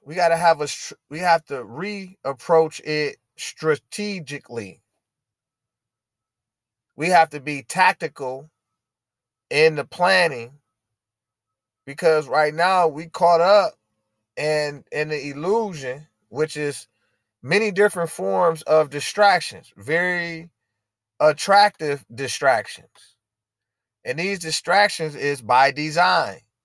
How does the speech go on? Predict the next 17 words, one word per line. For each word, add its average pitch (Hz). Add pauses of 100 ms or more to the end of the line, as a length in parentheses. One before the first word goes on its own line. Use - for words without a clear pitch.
(1160)
Whether 139
it's 131
Brother 135 (180)
Ye, 160 (1800)
formerly 143
known 143
as 131
Kanye, 147
in 127
the, 120
in 123
the, 123
in 123
the 117
controversies, 131 (880)
uh, 117 (140)
surrounding 131